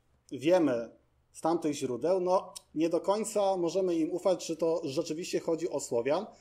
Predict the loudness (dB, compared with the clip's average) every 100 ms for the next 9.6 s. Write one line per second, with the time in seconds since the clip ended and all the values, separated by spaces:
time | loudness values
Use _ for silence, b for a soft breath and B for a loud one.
0 | B B -2 0 2 2 2 2 2 2
1 | 0 -4 -4 0 0 0 2 2 2 0
2 | b b -6 -2 -2 -2 -4 -4 -2 -2
3 | 0 -2 0 0 4 4 4 0 -4 -6
4 | -10 -4 0 2 0 -4 b b _ -8
5 | -6 0 0 2 2 0 -2 -2 -2 -4
6 | 0 0 0 0 2 4 4 0 -10 -20
7 | _ _ 0 0 2 0 0 0 -2 -4
8 | -4 -4 -8 -8 -12 -16 _ 2 2 0
9 | -8 -16 -6 -2 -2 -6